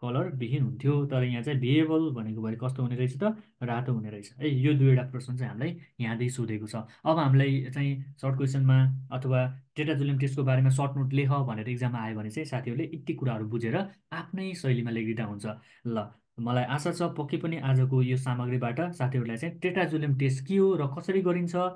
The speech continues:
अनि यसभित्र के हुँदो रहेछ भन्ने कुरा साथीहरूलाई केही न केही आइडिया भयो भन्ने मैले आशा गरेको छु। यदि तपाईँहरूलाई यो सामग्री मन परेको छ भने लाइक, सेयर, सब्स्क्राइब गर्न चाहिँ नबिर्सनु होला साथीहरू है। र,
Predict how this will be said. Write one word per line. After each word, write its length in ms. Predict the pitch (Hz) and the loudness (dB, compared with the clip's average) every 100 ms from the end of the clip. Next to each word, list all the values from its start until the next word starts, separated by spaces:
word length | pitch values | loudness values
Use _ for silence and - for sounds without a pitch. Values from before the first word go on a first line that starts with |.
| - _ - | -10 _ -2
अनि 200 | 139 139 | 2 2
यसभित्र 380 | 139 127 131 139 | 0 -2 0 0
के 160 | 208 | 6
हुँदो 240 | 220 175 160 | 6 8 4
रहेछ 240 | 151 147 | 2 2
भन्ने 300 | 151 110 110 | -2 -2 -2
कुरा 160 | 131 135 | 2 4
साथीहरूलाई 460 | 131 135 131 131 | 4 0 2 2
केही 180 | 131 202 | 4 2
न 80 | 190 | 2
केही 180 | 185 - | -2 0
आइडिया 300 | 139 135 127 | 4 6 4
भयो 280 | 113 151 | 4 2
भन्ने 200 | 139 107 | 2 -2
मैले 180 | 110 113 | -2 -2
आशा 200 | 123 147 | -4 -2
गरेको 300 | 143 151 147 | 0 0 -2
छु। 220 | 147 175 175 - - | -2 -2 -4 -14 -2
यदि 160 | 170 190 | 0 2
तपाईँहरूलाई 540 | 147 135 120 117 104 - - | 0 0 0 0 -4 -6 2
यो 100 | 135 | 2
सामग्री 420 | 131 127 123 123 | 6 4 4 4
मन 200 | 123 123 | 2 0
परेको 300 | 123 117 120 | -2 -4 -4
छ 80 | 127 | -2
भने 380 | 120 143 185 - - | 0 0 0 -8 -4
लाइक, 440 | 127 123 165 175 - | 2 4 2 0 -12
सेयर, 440 | - 147 147 180 - - | -8 0 2 2 -6 -14
सब्स्क्राइब 600 | - 131 - 160 170 135 | -4 -4 -2 -2 -2 -2
गर्न 260 | 120 113 | -2 -2
चाहिँ 220 | 113 113 | -2 -4
नबिर्सनु 460 | 110 131 160 165 165 | 0 4 4 2 -2
होला 120 | 165 | -2
साथीहरू 600 | 156 160 160 160 165 - - | -4 -2 2 2 2 -2 -2
है। 340 | 165 135 - 127 | -2 -2 -6 2
र, 300 | 139 160 | 4 4